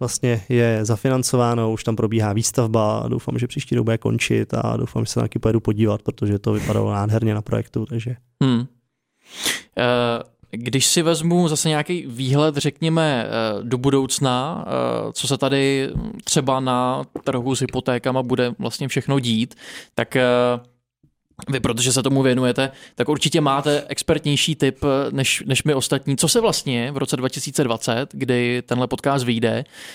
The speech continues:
Speaker 2: eh, bude dít z hlediska hypoték?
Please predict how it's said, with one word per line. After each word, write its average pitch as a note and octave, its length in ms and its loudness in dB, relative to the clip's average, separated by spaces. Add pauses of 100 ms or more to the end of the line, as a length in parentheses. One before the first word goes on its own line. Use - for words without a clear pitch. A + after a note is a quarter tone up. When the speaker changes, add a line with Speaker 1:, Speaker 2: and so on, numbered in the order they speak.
(160)
Speaker 2:
eh, - 40 0 (680)
bude C3+ 240 4
dít A#2 280 -6
z A#2 100 -6
hlediska A#2 320 -2
hypoték? - 520 -4